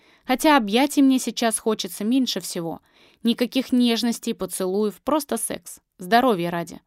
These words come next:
Ирина меня ждала, всегда ждет. Я даже точно знаю,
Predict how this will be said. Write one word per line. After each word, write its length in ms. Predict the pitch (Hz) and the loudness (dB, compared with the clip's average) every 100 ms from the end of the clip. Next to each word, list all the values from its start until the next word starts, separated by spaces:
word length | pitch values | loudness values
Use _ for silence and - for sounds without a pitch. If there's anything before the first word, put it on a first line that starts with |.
| _ _ _ _ - - | _ _ _ _ -12 0
Ирина 360 | 214 262 330 | 4 8 8
меня 340 | 302 269 208 214 | 8 6 4 -2
ждала, 400 | 196 185 165 - _ - | 0 -2 -2 -8 _ -12
всегда 480 | - 240 196 254 214 | -4 -4 0 0 0
ждет. 400 | 165 170 - _ _ _ _ _ _ _ | -4 -12 -12 _ _ _ _ _ _ _
Я 160 | 202 226 | 4 6
даже 240 | 240 240 | 4 2
точно 380 | 240 269 - 220 | 0 0 0 -2
знаю, 460 | 202 262 285 185 | 0 2 2 0